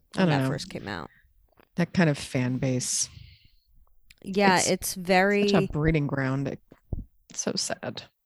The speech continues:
Speaker 2: Yeah, and then I guess in twenty nineteen, the girl who, she didn't come forward with her name, the person who is fi-, who just filed this lawsuit against Horatio Sanz.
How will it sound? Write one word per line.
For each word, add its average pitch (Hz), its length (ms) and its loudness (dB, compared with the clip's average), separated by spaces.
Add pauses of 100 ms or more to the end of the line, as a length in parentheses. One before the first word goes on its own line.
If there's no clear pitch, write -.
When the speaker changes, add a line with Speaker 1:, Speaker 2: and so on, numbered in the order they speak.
(420)
Speaker 2:
Yeah, 165 460 0
and 196 260 0
then 226 280 4
I 185 200 0
guess 185 320 2
in 196 140 -2
twenty 190 400 -2
nineteen, 170 800 -4
the 151 240 0 (220)
girl 165 260 -2
who, 151 460 -2 (400)
she 180 300 0
didn't 185 340 -2 (280)
come 185 200 0
forward 170 320 0
with 147 120 -4
her 147 120 -6
name, 143 320 -6
the 170 120 -8
person - 380 -8
who 151 300 -6 (120)
is 165 180 -6
fi-, - 220 -4 (100)
who 180 120 0
just - 180 -6
filed 156 320 -4
this 175 200 -6
lawsuit - 400 -6
against - 320 -10
Horatio 151 400 -6
Sanz. - 300 -8